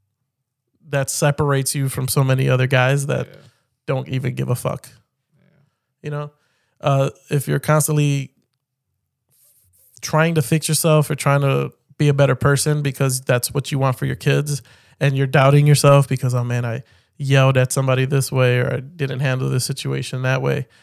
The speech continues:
Speaker 1: you're acknowledging those things.
Speaker 2: Yeah.
Speaker 1: And when you have the kids,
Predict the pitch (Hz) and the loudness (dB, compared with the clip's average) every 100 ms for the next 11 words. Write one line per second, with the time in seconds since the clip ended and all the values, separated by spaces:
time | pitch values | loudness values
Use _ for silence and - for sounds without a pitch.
0 | _ _ 175 208 208 180 185 269 196 156 | _ _ 0 2 2 0 2 4 2 2
1 | 143 135 123 - 143 - - - 95 87 | 0 -2 -4 -6 -12 -12 -18 -20 -20 -20
2 | 98 _ 160 151 147 151 147 - _ _ | -20 _ -6 -2 -2 -4 -10 -14 _ _
3 | _ _ _ _ - _ _ _ 156 160 | _ _ _ _ -20 _ _ _ -2 0
4 | 165 170 165 160 180 180 147 147 135 139 | -2 -2 2 4 4 2 -4 0 0 -2
5 | 147 - | -6 -8